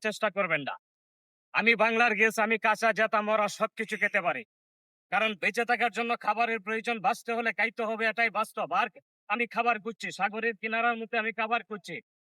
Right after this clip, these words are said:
দেখবো কোথায় খাবার আছে আর কোথায় খাবার নেই। তাই আমি খাবারের সন্ধানে আজ এই সাগরের কিনারা, পাহাড়, জঙ্গল, সাগর, নদী, নালা, খালা, যা কিছু আছে সবকিছুর মধ্যেই আমি যুদ্ধ করে বেঁচে থাকি।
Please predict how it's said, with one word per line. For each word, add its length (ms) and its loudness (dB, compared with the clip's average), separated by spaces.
দেখবো 380 -2
কোথায় 320 0
খাবার 280 2
আছে 240 0
আর 140 0
কোথায় 320 -2
খাবার 300 0
নেই। 220 0
তাই 200 2
আমি 180 0
খাবারের 480 -2
সন্ধানে 360 -4
আজ 160 0
এই 160 -4
সাগরের 400 -4
কিনারা, 340 -4
পাহাড়, 380 4
জঙ্গল, 300 0
সাগর, 300 2
নদী, 220 -2
নালা, 340 0
খালা, 300 -2
যা 220 -2
কিছু 260 -2
আছে 240 2
সবকিছুর 520 -2
মধ্যেই 320 0
আমি 120 -2
যুদ্ধ 340 -8
করে 220 0
বেঁচে 240 -4
থাকি। 280 -4